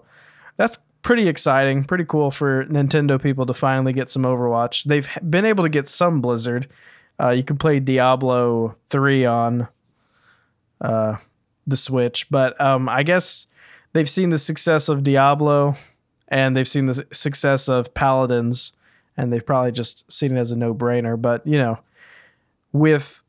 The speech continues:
Paladins, it's different. Paladins is still cross-platform.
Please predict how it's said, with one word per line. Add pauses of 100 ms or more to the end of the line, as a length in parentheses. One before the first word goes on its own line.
(880)
Paladins,
it's
different.
Paladins
is
still
cross-platform.